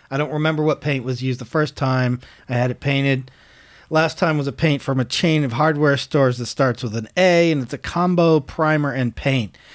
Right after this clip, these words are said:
Is a combo good as using separate primer on a metal garage door? Would a separate primer be less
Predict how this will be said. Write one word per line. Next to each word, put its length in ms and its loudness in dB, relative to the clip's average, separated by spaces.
Is 140 -4
a 40 -8
combo 600 2
good 320 2
as 120 4
using 360 0
separate 420 -4
primer 460 0
on 80 2
a 40 0
metal 240 2
garage 460 -2
door? 500 4
Would 100 -2
a 60 -2
separate 400 0
primer 560 2
be 200 -2
less 300 -2